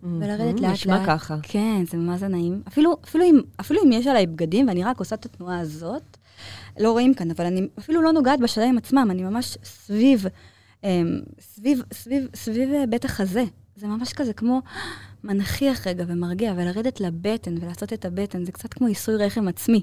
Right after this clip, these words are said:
Speaker 2: תחום שאני,
Speaker 1: מקסים.
Speaker 2: אה, ורק אז לגשת לפוט ולשאול אותה, "בא לך?" לפעמים אולי תחווי כבר אורגזמה לפני, לפעמים לא, אבל אולי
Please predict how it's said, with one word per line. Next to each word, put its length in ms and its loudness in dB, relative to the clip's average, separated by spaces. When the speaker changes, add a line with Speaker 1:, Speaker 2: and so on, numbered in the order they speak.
Speaker 2:
תחום 220 0
שאני, 180 0
Speaker 1:
מקסים. 160 4
Speaker 2:
אה, 220 2
ורק 400 -2
אז 300 -2
לגשת 460 0
לפוט 360 0
ולשאול 460 0
אותה, 420 -4
"בא 280 -8
לך?" 220 -10
לפעמים 260 2
אולי 140 0
תחווי 280 -2
כבר 120 2
אורגזמה 440 0
לפני, 280 -2
לפעמים 440 0
לא, 220 2
אבל 180 0
אולי 140 -10